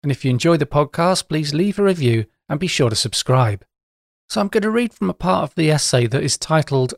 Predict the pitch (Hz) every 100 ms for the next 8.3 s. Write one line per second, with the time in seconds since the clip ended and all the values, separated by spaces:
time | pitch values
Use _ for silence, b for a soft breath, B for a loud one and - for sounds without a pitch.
0 | - 156 202 180 - 160 160 156 151 123
1 | 143 123 107 - - 135 127 127 127 131
2 | 131 - 127 - 131 123 117 110 - 101
3 | - _ _ _ _ _ - 196 214 -
4 | 175 - - 143 - 147 127 110 104 113
5 | 123 143 - 110 92 _ _ _ _ _
6 | _ _ _ _ - - 156 - 185 214
7 | 208 156 165 156 139 - 131 - 165 156
8 | 107 110 -